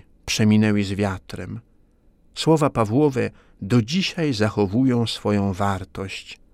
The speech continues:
a odczytane na ruinach tej miejscowości nabierają szczególnego znaczenia. Wierni starożytnych Kolosów otrzymali już od Pana wiekuiste dziedzictwo jako zapłatę. My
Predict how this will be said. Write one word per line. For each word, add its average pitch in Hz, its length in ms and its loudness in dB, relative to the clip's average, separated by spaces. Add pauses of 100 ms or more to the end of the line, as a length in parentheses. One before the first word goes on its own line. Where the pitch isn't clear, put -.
(840)
a 113 100 4
odczytane 143 600 2
na 123 180 6
ruinach 127 480 2
tej 117 180 2
miejscowości 117 1000 2
nabierają 104 580 0
szczególnego 101 760 -2
znaczenia. 95 760 -8 (2000)
Wierni 202 460 6
starożytnych 147 720 0
Kolosów 139 800 0
otrzymali 123 760 2
już 101 240 -6
od - 140 -6
Pana 143 400 0
wiekuiste 127 680 -2
dziedzictwo 120 720 -2
jako 123 320 0
zapłatę. 95 720 -4 (760)
My 143 320 4